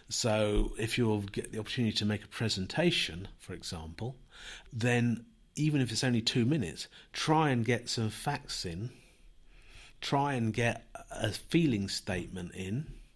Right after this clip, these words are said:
and certainly try and get some, something in which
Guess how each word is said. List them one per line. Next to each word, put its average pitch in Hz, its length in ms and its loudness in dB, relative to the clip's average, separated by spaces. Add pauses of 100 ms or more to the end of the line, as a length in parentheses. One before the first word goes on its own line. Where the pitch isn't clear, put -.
(1160)
and 110 160 -2
certainly 123 400 2
try 110 340 0
and 107 120 0
get 104 240 -2
some, 104 460 -2 (100)
something 107 440 -4
in 98 340 -2
which 98 280 -4